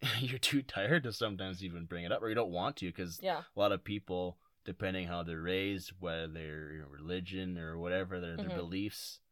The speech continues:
Speaker 1: and stuff, it's like they might not be able to feel they can talk about it or whatever.
Speaker 2: Yeah.
Speaker 1: Which I'm, I,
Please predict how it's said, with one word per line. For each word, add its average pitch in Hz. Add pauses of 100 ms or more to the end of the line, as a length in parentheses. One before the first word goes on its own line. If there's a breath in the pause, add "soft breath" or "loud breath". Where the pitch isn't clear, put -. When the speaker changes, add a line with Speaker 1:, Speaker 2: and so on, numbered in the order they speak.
(240)
Speaker 1:
and 90
stuff, 80
it's 80
like 85 (120)
they 87
might 87
not 80
be 85
able 87
to 82
feel 127
they 104
can 82
talk 80
about 76
it 73
or 76
whatever. 71 (140)
Speaker 2:
Yeah. 156
Speaker 1:
Which -
I'm, 85
I, 80